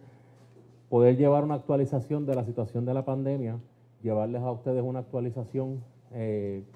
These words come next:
de los tratamientos que tenemos, cuál es la disponibilidad que tenemos, y después, pues, unas exhortaciones que me gustaría hacer. Pero me gustaría primero que venga la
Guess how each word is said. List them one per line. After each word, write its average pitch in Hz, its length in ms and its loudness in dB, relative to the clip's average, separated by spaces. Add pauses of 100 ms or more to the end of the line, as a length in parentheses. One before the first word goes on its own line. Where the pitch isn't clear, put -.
(140)
de 117 120 0
los 110 180 -2
tratamientos 107 560 -4
que 131 140 -4
tenemos, 127 420 -4 (440)
cuál 120 140 -2
es 117 60 -2
la 123 120 -2
disponibilidad 120 720 -4
que 127 80 -4
tenemos, 139 420 -6 (480)
y 120 60 -2
después, 120 360 -2
pues, 120 140 -4
unas 113 240 -4
exhortaciones 127 600 -6
que 123 80 -6
me 113 100 -2
gustaría 104 360 -2
hacer. 98 280 -4
Pero 101 160 0
me 101 80 0
gustaría 104 380 0
primero 135 340 2
que 139 80 0
venga 131 400 2
la 117 400 -4